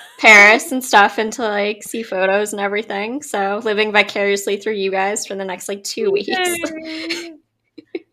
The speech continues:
Speaker 1: Yeah, I'm hoping covid worsening doesn't really impact things for a bit, because it seems like that's happening now, but we haven't heard any updates about how there are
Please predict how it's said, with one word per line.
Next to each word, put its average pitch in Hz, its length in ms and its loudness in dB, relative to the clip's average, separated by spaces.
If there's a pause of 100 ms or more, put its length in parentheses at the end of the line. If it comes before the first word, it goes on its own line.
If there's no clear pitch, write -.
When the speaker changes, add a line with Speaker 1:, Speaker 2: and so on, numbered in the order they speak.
Speaker 1:
Yeah, 202 300 -4
I'm 254 140 -4
hoping 226 960 -4 (320)
covid 220 400 -6
worsening 214 580 -6
doesn't 208 300 -10
really 196 320 -8
impact 247 640 -2
things 285 420 -2
for 294 260 -4
a 320 60 -4
bit, 359 540 -4 (200)
because 247 200 -12
it 233 120 -12
seems 214 240 -10
like 226 140 -4
that's 214 240 -8
happening 269 600 -2
now, 285 640 -6 (120)
but 196 720 0 (100)
we 233 160 -4
haven't 208 320 -2
heard 202 300 -2
any 214 180 -4
updates 196 460 -6
about 196 200 -6
how 190 220 -4
there 185 240 -4
are 190 200 -4